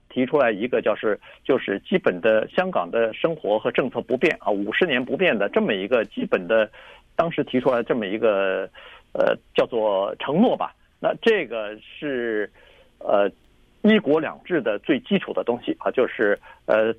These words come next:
资本主义嘛。这个香港当时是资本主义，和中国的政治体制也不一，不一样，然后司法体制也有自己的司法体制，因为毕竟在英国的统治下那么多年了，所以，呃，为了让民众比较容易地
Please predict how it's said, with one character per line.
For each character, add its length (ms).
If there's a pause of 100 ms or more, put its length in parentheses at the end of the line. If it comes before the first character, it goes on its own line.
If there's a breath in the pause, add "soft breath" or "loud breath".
资 80
本 200
主 120
义 140
嘛。 180
这 120
个 140
香 180
港 180
当 140
时 100
是 140
资 120
本 160
主 140
义， 100
和 120
中 160
国 100
的 140
政 180
治 100
体 160
制 120
也 80
不 160
一， 240 (160)
不 120
一 100
样， 220
然 140
后 120
司 140
法 140
体 160
制 180
也 80
有 220
自 80
己 140
的 160
司 80
法 120
体 180
制， 220 (280 loud breath)
因 100
为 140
毕 160
竟 180
在 260 (220)
英 180
国 140
的 80
统 180
治 140
下 180
那 100
么 100
多 120
年 200
了， 200
所 200
以， 200 (380 loud breath)
呃， 160
为 160
了 100
让 160
民 200
众 260
比 140
较 120
容 240
易 160
地 220